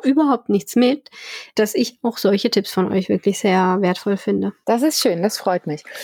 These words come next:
Speaker 2: Und was wir auch machen, nur an der Stelle, um es mal kurz erwähnt zu haben, wenn das denn vielleicht interessiert, wir machen halt auch so ein bisschen Synchron-Insight.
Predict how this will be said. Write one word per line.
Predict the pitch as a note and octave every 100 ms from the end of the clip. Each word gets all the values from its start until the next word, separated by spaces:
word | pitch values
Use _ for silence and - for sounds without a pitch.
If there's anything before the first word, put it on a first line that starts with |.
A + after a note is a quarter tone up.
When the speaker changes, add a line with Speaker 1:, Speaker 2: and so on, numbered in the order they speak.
| - -
Speaker 2:
Und | - G#3
was | A3+ -
wir | G#3+ A3
auch | C#4+
machen, | C#4 B3+ B3+ A#3+
nur | G#3+ G#3
an | F#3+
der | G3 G3
Stelle, | - F#3 F#3
um | F3+
es | -
mal | F3+ F3
kurz | - F3+
erwähnt | - F3+ G3
zu | A3 F#3+
haben, | F#3 F#3 G3
wenn | E3+ F3+ G3+ F#3+ E3+
das | D#3+ D#3 -
denn | D#3 D3+ D3
vielleicht | D3+ D3 D3
interessiert, | F3 D#3+ D#3 G#3+ G#3+
wir | F3+
machen | G3 G#3+
halt | G#3 F#3+
auch | - G3
so | F#3+
ein |
bisschen | F#3 - F3+ F3 E3+ F#3
Synchron-Insight. | - F3+ - E3 E3 F3 G#3 - C#4 D#4+